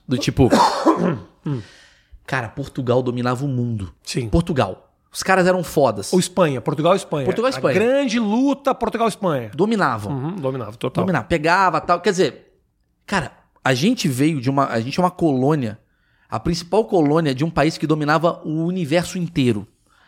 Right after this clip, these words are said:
Speaker 1: Em algum momen-, alguma, não sei qual foi essa cagada. Vai ter Carlinhos, historiador, tá escrevendo.
Speaker 2: Sim. É,
Speaker 1: Mas
Speaker 2: Eduardo Bueno, do Buenas Ideias.
Speaker 1: Tá escrevendo. "Oh, esse cara é um imbecil."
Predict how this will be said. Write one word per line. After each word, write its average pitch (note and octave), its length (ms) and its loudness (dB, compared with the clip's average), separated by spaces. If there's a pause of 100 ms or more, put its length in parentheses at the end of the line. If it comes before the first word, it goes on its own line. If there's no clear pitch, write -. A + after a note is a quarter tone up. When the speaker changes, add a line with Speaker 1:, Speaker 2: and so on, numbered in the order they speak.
(400)
Speaker 1:
Em G#3+ 120 -4
algum A#3 340 0
momen-, G#3+ 240 0
alguma, B3 300 2
não B3+ 160 0
sei A#3 160 2
qual E3+ 100 2
foi D3+ 120 0
essa C#3 160 -2
cagada. A2+ 500 -4
Vai D3+ 140 2
ter F#3 140 0
Carlinhos, G3 800 0
historiador, E3+ 680 0
tá F#3 80 -2
escrevendo. C3 440 0
Speaker 2:
Sim. B2 220 2 (520)
É, D3 60 0
Speaker 1:
Mas C3+ 360 2
Speaker 2:
Eduardo F3 380 0
Bueno, F3 440 2
do B2 80 -8
Buenas F#3 400 0
Ideias. D3 280 0
Speaker 1:
Tá F3 120 4
escrevendo. E3+ 440 2
"Oh, - 120 -4
esse - 160 -10
cara G#3+ 160 4
é A#3+ 40 2
um A3+ 60 0
imbecil." D#3+ 340 -2